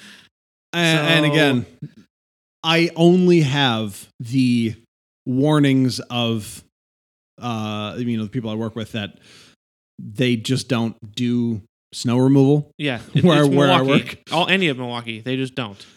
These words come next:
Speaker 2: So.
Speaker 1: Yeah. However, there are people there with cars both smaller and lower than mine, my current car.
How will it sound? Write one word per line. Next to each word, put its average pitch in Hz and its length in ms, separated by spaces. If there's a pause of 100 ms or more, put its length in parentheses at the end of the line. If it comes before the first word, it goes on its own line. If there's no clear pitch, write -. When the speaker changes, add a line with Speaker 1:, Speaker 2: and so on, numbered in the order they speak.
(140)
Speaker 2:
So. - 120
Speaker 1:
Yeah. 113 200 (480)
However, 180 460
there 156 160
are 151 80
people 156 280
there 143 300
with 139 320
cars 147 380
both 139 220
smaller 139 540
and 131 220 (100)
lower 131 380
than 117 300
mine, 123 460
my 135 180
current 175 320
car. 180 260